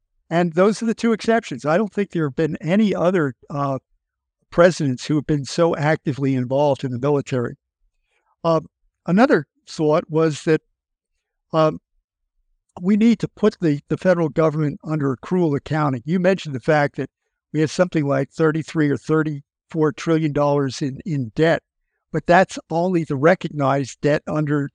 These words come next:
a system of accounting called cash accounting, which is typically reserved for what we derisively call mom and pop shops. Uh, federal government, which is the largest business entity in the world,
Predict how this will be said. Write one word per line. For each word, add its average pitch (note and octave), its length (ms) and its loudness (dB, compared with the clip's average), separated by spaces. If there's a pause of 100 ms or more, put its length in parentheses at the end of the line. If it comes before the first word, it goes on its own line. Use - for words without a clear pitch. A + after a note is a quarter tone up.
a C3+ 140 -6
system D#3 420 -4
of B2 80 -4
accounting D3+ 520 0
called C3+ 320 -4
cash E3+ 340 0
accounting, C3+ 480 -8 (540)
which F#3 180 -2
is F#3 140 -4
typically A3 500 0
reserved D#3 560 -2
for D#3 100 -8
what D#3 200 -4
we C#3+ 240 -2 (320)
derisively D3 640 -2
call C#3+ 400 -6
mom D#3 340 -4
and C#3+ 240 -10
pop D#3 320 -4
shops. - 580 -8 (800)
Uh, C#3+ 200 -2 (680)
federal A3+ 360 2
government, C#3+ 420 -2
which D3+ 200 -6
is C#3+ 120 -14
the C#3 100 -6
largest E3 680 0 (200)
business D#3+ 480 -2
entity D#3+ 640 -2
in D3 160 -2
the C3+ 100 -2
world, D3 640 0